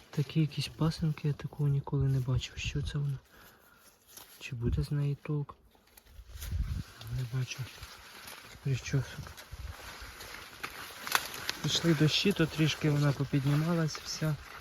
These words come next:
Гарно. Ось. Цілки викидаю і ось таке, бачите.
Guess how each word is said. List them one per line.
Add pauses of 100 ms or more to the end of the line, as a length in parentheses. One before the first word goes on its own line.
(580)
Гарно. (300)
Ось. (1200)
Цілки
викидаю
і (3000)
ось
таке, (220)
бачите.